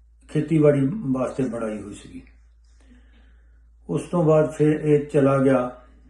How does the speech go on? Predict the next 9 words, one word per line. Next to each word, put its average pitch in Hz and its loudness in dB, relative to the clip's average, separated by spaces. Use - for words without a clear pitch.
ਦੁਬਾਰਾ 131 -2
ਇੰਗਲੈਂਡ, 127 0
ਘਰ 135 0
ਨੂੰ 143 2
ਜਿੰਦੇ 135 4
ਲਾ 135 4
ਕੇ 131 0
ਚਲਾ 120 -4
ਗਿਆ। 123 -6